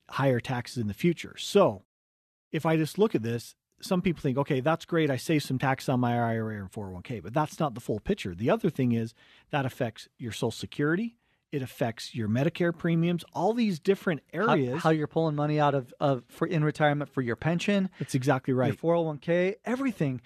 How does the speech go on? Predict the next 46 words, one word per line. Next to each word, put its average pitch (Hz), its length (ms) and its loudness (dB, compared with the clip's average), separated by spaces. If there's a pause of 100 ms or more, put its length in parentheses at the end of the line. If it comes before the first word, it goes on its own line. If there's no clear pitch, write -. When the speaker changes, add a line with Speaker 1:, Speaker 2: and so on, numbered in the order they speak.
(140)
Speaker 2:
So 196 200 0
in 190 80 0
other 214 160 0
words, 156 240 0
it's - 200 -4
not 202 300 0
a 180 60 0
do-it-yourself 151 680 0
project. - 540 -2
Speaker 1:
Well, 175 160 4
it's 147 160 -4
complicated. 131 640 0 (260)
It's 143 160 -4
confusing. 127 540 2
You 156 100 2
need 160 180 2
a 135 40 4
tax 123 300 -4
professional 120 500 -2
to 123 80 -2
help 113 220 -2
you 117 80 0
with 110 160 -4
this. 117 220 -4
You 139 60 0
need, 143 300 0 (380)
uh, 139 200 -2 (120)
an, 143 240 -2
an 139 120 -2
advisor 127 720 0 (280)
that 143 100 -2
can 143 140 2
help 147 260 0
walk 135 260 0
you 127 80 -4
through 170 220 2
this 131 140 0
because 143 260 -2
there's 151 180 0
lots 190 240 -2
of 139 120 0
w-, 135 240 -2
areas 143 380 2
that 123 100 -6
you 127 160 -2
can 117 240 -6